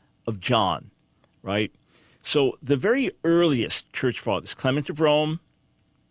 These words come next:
Ignatius of Antioch, Polycarp of Smyrna, Papias of Hierapolis,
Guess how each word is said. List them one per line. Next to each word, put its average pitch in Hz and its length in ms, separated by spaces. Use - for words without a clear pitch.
Ignatius 123 540
of 127 100
Antioch, 131 760
Polycarp 127 460
of 127 120
Smyrna, 127 500
Papias 127 580
of 107 140
Hierapolis, 120 840